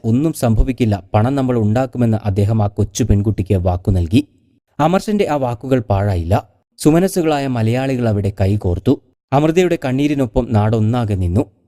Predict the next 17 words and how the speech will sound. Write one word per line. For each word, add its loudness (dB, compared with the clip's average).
ഇപ്പോൾ 4
ഇതാ 0
ശസ്ത്രക്രിയയുടെ -2
ദിവസം 0
വന്നെത്തിയിരിക്കുകയാണ്. 0
കഴിഞ്ഞ 2
ദിവസം 0
സർജറി 0
നടക്കുമെന്ന് 0
പറഞ്ഞിരുന്നുവെങ്കിലും 0
പ്രദീപിന് 0
സോഡിയം 0
ചെറിയ 0
തോതിൽ 0
വർദ്ധിച്ചത് 0
കാരണം 0
ശസ്ത്രക്രിയ 0